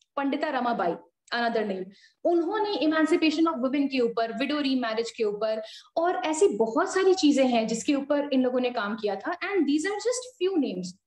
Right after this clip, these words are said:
one or two or three। आपको क्या लगता है लॉ में आज की date पे,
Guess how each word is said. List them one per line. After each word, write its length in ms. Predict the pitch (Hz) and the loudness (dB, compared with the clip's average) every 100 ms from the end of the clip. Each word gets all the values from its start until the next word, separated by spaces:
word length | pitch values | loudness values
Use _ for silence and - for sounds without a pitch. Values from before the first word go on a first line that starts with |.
| _ 214 277 | _ -6 -4
one 200 | 349 392 | -2 -2
or 120 | 381 | 0
two 180 | 370 359 | 0 0
or 120 | 330 | -2
three। 220 | 247 220 175 - _ _ _ - | -4 -6 -6 -12 _ _ _ -8
आपको 320 | 262 294 294 349 | -4 -4 -2 -4
क्या 320 | - 226 220 | -2 -4 -4
लगता 380 | 214 - - 190 | -6 -8 -10 -6
है 280 | 208 208 | -4 0
लॉ 240 | 220 254 311 | 2 4 4
में 260 | 247 - - | 2 0 -4
आज 240 | 208 254 | -4 -4
की 160 | - 285 | -2 0
date 240 | 226 220 - | 0 -4 -2
पे, 200 | 170 | -4